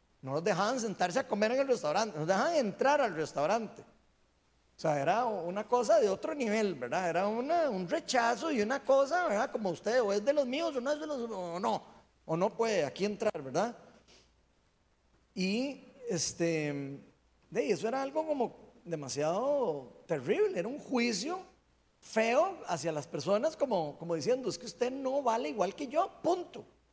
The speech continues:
Era así de terrible. O sea, "Yo soy blanco, valgo, usted no vale nada". Así era el pensamiento.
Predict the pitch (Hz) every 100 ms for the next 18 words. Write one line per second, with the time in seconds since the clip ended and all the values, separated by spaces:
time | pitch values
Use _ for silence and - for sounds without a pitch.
0 | _ _ - 147 262 - 233 320 403 -
1 | - _ - 165 - 156 143 240 185 127
2 | - - _ _ _ _ _ _ _ -
3 | 156 139 113 127 262 359 359 262 262 302
4 | 381 381 349 240 208 214 220 170 160 -
5 | 277 359 294 247 269 269 240 226 214 143
6 | - - - 127 165 247 262 302 302 294
7 | 190 175 180 156 -